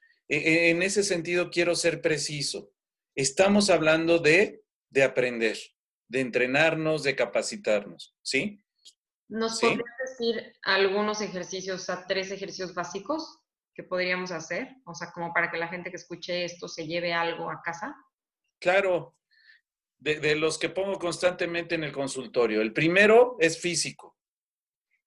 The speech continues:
Speaker 2: Ok.
Speaker 1: Hacer ejercicio físico de cuarenta a sesenta minutos diarios para que tu cerebro esté oxigenado y subir niveles de endorfina.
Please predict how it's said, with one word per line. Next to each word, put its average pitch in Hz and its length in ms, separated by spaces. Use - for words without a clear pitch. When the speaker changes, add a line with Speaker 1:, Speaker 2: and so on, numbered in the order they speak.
Speaker 2:
Ok. 180 200
Speaker 1:
Hacer 185 400
ejercicio 175 640
físico 196 480
de 165 120
cuarenta 165 400
a 156 40
sesenta 156 500
minutos 143 540
diarios 170 640
para 156 340
que 120 340
tu 139 140
cerebro 170 420
esté 175 180
oxigenado 156 880
y 143 100
subir 151 360
niveles 139 460
de 117 80
endorfina. 104 640